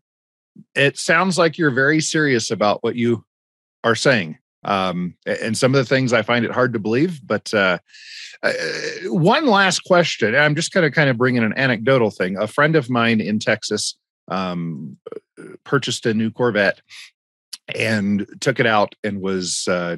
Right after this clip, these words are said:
you know, just kinda having fun driving around, not endangering anyone, and was treated absolutely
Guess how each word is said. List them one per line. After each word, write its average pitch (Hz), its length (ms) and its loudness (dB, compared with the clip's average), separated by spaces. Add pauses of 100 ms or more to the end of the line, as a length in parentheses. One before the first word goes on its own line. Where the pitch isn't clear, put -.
(160)
you 101 80 -2
know, 92 60 -2
just 90 140 -8
kinda 101 160 -2
having 104 220 -2
fun 113 240 2
driving 104 280 2
around, 92 340 -2
not 107 160 2
endangering 95 560 0
anyone, 90 440 -6 (300)
and 110 200 0
was 104 180 0
treated 131 400 0 (120)
absolutely 135 720 -2